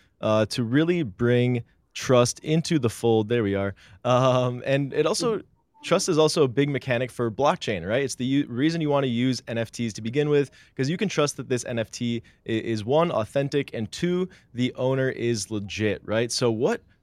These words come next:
blockchain did you decide to launch this app on? If you've made a final decision yet, or if you're playing around with a few in your head,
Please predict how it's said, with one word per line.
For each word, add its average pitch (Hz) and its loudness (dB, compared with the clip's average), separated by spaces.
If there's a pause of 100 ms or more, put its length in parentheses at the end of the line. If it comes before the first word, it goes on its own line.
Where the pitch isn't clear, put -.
(140)
blockchain 143 2
did 147 2
you 175 -2
decide 117 0
to 117 -4
launch 117 -2
this 113 -4
app 156 6
on? 151 6
If 135 -2
you've 143 -2
made 131 4
a 127 4
final 123 0
decision 113 -2
yet, 117 2
or 113 -4
if 104 -4
you're 113 -10
playing 180 0
around 147 4
with 131 0
a 107 0
few 143 0
in 123 -4
your 123 -2
head, 107 -2